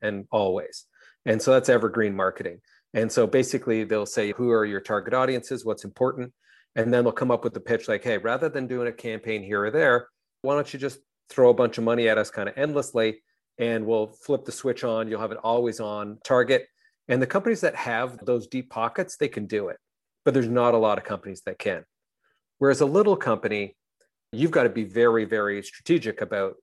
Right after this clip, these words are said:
when you advertise, what you advertise, and what you put out there. Yet your employees, they're connected to your customers and they're connected to your prospects. And so if you think about it from a social selling perspective,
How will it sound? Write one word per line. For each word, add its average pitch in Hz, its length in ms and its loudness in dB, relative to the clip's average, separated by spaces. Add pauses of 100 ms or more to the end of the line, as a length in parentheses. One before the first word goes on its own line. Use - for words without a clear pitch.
when 113 260 -2
you 110 100 0
advertise, 104 460 -2
what 101 180 -8
you 110 60 -2
advertise, 98 520 -4
and 98 80 -12
what 104 120 -12
you 110 60 -16
put - 200 -2
out 147 180 2
there. 98 280 2 (920)
Yet 117 460 0
your 120 180 0
employees, 165 640 0
they're 120 100 -4 (120)
connected 123 320 -2
to 123 100 -8
your 107 60 -4
customers 151 640 -4 (120)
and 120 80 0
they're 113 80 4 (100)
connected 107 320 -2
to - 60 -8
your 98 100 -2
prospects. - 720 -8 (540)
And 117 180 0
so 110 260 4
if 127 160 -2
you 117 80 -8
think 143 140 0
about 127 160 2
it 113 80 -2
from 107 120 -8
a 98 40 -10
social 113 300 -4
selling 180 320 2
perspective, 110 580 -4